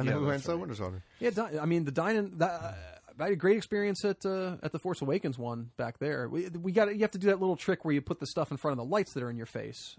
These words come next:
Speaker 3: Uh, we did with the
Speaker 2: Yeah,
Speaker 3: little menu
Speaker 2: you,
Speaker 3: dealers,
Speaker 2: you
Speaker 3: but
Speaker 2: know
Speaker 3: that's
Speaker 2: what? You, you do
Speaker 3: minimal
Speaker 2: or you
Speaker 3: problem.
Speaker 2: don't. That's minimal, yeah.
Speaker 3: Yeah.
Speaker 1: You know what would be awesome? If those were set up as individual kind of stations, and then you could dim it down.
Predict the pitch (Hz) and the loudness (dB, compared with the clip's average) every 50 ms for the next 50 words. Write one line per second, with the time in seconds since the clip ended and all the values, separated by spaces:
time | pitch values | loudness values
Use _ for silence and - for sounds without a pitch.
0 | - - 123 117 110 107 110 98 95 95 101 - 123 120 117 123 117 120 - 123 | -10 -8 -6 -6 -6 -6 -8 -8 -10 -10 -10 -8 -8 -6 -6 -6 -6 -6 -4 -4
1 | 120 117 117 - 123 120 123 151 156 143 127 123 - - - 147 - 120 - 226 | -4 -2 0 0 0 0 0 0 2 2 0 0 0 0 0 0 -2 -2 0 2
2 | 285 311 311 294 277 269 262 247 254 - - - 226 247 262 277 - - - - | 4 4 6 6 6 6 6 4 4 0 -4 -2 0 0 0 0 -4 -8 -6 0
3 | 139 147 156 165 170 247 247 - 185 160 156 147 143 139 143 131 135 135 143 156 | 4 6 8 10 10 10 10 8 8 6 6 6 6 4 4 4 4 4 2 2
4 | - - 120 117 113 113 113 113 110 110 110 110 107 107 104 104 107 104 98 - | 0 0 0 0 0 0 0 0 0 0 0 0 0 0 -2 -2 -4 -4 -2 2
5 | 170 202 226 233 190 196 180 160 151 - 123 117 117 127 - - 147 135 135 139 | 4 6 6 6 6 4 4 4 2 2 2 2 2 2 2 2 0 0 0 -2
6 | 139 - - _ - 135 131 120 - - 135 147 170 185 185 - - - - 127 | -4 -8 -12 _ 2 2 2 2 2 4 4 6 6 6 2 0 -4 -2 0 0
7 | 127 117 - - - 127 123 131 131 117 117 104 107 104 - - 135 135 139 135 | 0 0 2 2 4 6 6 6 6 4 2 0 0 -2 -4 -2 0 0 0 0
8 | 117 113 120 113 - 127 120 120 120 113 - - 117 110 110 107 - - - 107 | -2 -2 -4 -2 -2 -2 0 0 0 0 -2 -4 -4 -4 -4 -6 -6 -6 -4 -4
9 | 104 110 - - 135 127 131 135 131 - - - 120 113 110 110 107 110 107 107 | -2 -4 -4 -2 -2 -2 -2 -2 -4 -6 -4 -2 -2 0 0 0 0 0 0 -2
10 | 107 104 107 120 120 - 110 95 92 90 98 95 95 98 87 - - 87 82 80 | -4 -6 -6 -8 -8 -8 -10 -12 -10 -10 -8 -8 -8 -8 -10 -12 -14 -16 -16 -14
11 | 76 69 64 | -16 -16 -18